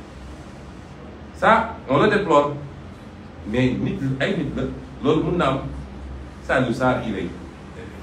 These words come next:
depuis les locales ba léegi, investiture locale yi, il a passé au moins une semaine boo xam ne nuit blanche lañ doon def siège ba pour def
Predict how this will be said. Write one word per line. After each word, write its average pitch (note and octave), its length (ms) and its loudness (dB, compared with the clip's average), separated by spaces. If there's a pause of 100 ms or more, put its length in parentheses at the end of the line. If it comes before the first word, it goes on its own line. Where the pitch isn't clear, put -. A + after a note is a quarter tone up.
(180)
depuis F#3 320 2
les F#3 120 4
locales E3+ 400 4
ba F3 80 0
léegi, G3 240 0 (600)
investiture E3+ 540 4
locale D#3+ 360 4
yi, E3 120 0
il D#3 80 -2
a D#3 80 6
passé D3+ 480 0
au F#3 140 4
moins E3+ 180 6 (800)
une F#3+ 160 4
semaine F3 340 4
boo D3+ 120 4
xam C#3 200 4
ne C3 100 6
nuit C3 280 6
blanche C#3+ 300 4 (320)
lañ B2+ 120 4
doon B2 140 6
def A2+ 160 0
siège A#2+ 260 0
ba A2 160 -4
pour A#2+ 120 -6
def A2+ 200 0